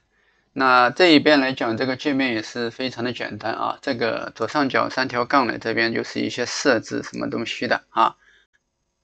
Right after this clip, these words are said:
非常多的设置啊，我在这边就不介绍了啊，大家自己去研究一下就行了。那我现在演示一下呢，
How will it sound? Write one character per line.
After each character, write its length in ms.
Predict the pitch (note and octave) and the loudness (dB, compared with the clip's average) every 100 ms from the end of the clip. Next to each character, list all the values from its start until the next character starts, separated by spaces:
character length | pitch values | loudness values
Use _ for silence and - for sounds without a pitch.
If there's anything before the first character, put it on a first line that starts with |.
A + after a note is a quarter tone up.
| _ _ _ _ _ _ _ _ _ _ _ _ _ _ _ _ | _ _ _ _ _ _ _ _ _ _ _ _ _ _ _ _
非 160 | - C#3+ | 2 2
常 180 | C3 C3 | 4 4
多 140 | C3+ | 4
的 80 | C#3 | 4
设 240 | - C3+ | 2 0
置 280 | G#2+ B2 - - | 0 -6 -10 -8
啊， 120 | A#2 | -6
我 160 | - A#2+ | -4 -2
在 100 | B2+ | 0
这 100 | C3 | 0
边 180 | C3 | 0
就 100 | B2+ | 0
不 80 | A#2+ | -4
介 240 | B2 C#3 A2+ | 0 2 2
绍 220 | C3+ - | 2 0
了 120 | - | -2
啊， 100 | - - | -10 -8
大 120 | - | -6
家 120 | A#1+ | -6
自 160 | - A#2+ | -6 -10
己 200 | - - | -10 -8
去 380 | - A2+ - - | -6 -4 -6 -6
研 160 | A#2 | -8
究 220 | B2 C#3+ A#2+ | 0 0 0
一 40 | |
下 140 | - | -6
就 140 | - A#2 | -8 -8
行 280 | - - A2 | -8 -10 -6
了。 200 | A#2 - _ _ _ _ _ _ _ _ _ _ _ _ _ _ | -6 -8 _ _ _ _ _ _ _ _ _ _ _ _ _ _
那 160 | C#3 C3+ | 2 4
我 120 | A#2 | 4
现 180 | B2 C#3+ | 2 4
在 160 | C#3 B2+ | 6 6
演 220 | A2+ G#2+ | 4 0
示 240 | - D3 | 0 2
一 20 | |
下 200 | A#2+ D3+ | 2 2
呢， 200 | C3 A#2 | 2 0